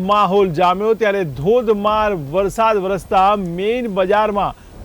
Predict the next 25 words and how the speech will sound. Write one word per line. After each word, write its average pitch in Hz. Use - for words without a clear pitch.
નદીઓ 208
વહેતી 226
હોય 214
તેવા 196
દ્રશ્યો 170
સર્જાયા. 117
ત્યારે 160
સિનોર 226
રેલવે 220
ગરનાળા 214
નીચે 190
ઘૂંટણ 202
સમા 196
પાણી 190
ભરાયા. 143
ત્યારે 160
પાણીમાં 220
એક -
કાર 226
ફસાઈ 220
જતા 202
ટ્રેક્ટરની 214
મદદથી 214
આ 196
કારને 202